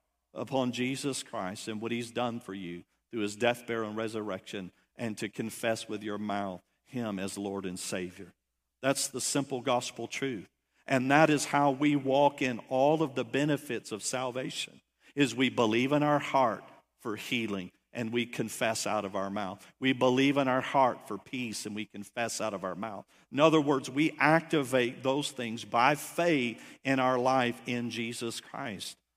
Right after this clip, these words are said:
And, and, and again, th-, there's more details to things, and <laughs> there's more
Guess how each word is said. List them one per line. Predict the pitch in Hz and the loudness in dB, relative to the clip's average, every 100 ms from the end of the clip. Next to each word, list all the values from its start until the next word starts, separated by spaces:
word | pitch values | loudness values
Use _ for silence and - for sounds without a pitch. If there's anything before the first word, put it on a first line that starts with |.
| _ _ _ - | _ _ _ -6
And, | 139 | -2
and, | 143 139 | -2 -2
and | 143 143 | 0 0
again, | 135 147 156 127 - - | 0 2 4 2 -2 -8
th-, | - 139 160 | -2 -2 2
there's | 147 131 | 2 2
more | 139 165 170 | 0 2 2
details | 127 131 170 165 170 156 151 | 0 -4 -4 -2 0 2 0
to | - | -4
things, | 139 147 147 147 139 | -6 -2 0 0 -2
and | 120 131 | -4 -2
<laughs> | |
there's | 170 147 | -2 -2
more | 131 156 160 | -2 0 2